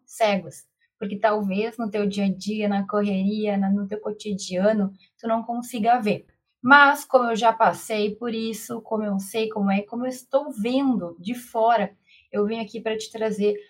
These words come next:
algumas ideias, alguns pensamentos, um pouco de mentalidade também. Coisas que, como eu vivi, eu posso colaborar pra tua trajetória no direito também.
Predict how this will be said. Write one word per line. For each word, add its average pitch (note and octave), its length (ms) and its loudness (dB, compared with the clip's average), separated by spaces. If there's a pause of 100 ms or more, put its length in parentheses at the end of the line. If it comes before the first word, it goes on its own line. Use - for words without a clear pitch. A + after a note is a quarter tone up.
(140)
algumas B3+ 640 0
ideias, G#3+ 560 0
alguns G#3 460 -4
pensamentos, G3+ 920 -2
um G3+ 80 -4
pouco G#3 260 -4
de G#3 160 -6
mentalidade G#3+ 760 -4
também. F3+ 340 -6 (320)
Coisas C4+ 380 4
que, - 140 -10
como D4+ 260 2
eu A#3 220 0
vivi, G#3 560 -2 (180)
eu G#3 160 -2
posso A3 400 2
colaborar G#3 560 2 (260)
pra G#3+ 160 -2
tua G#3+ 220 -4
trajetória G#3 560 0
no G#3 80 0
direito F#3+ 380 -2
também. G#3 320 -4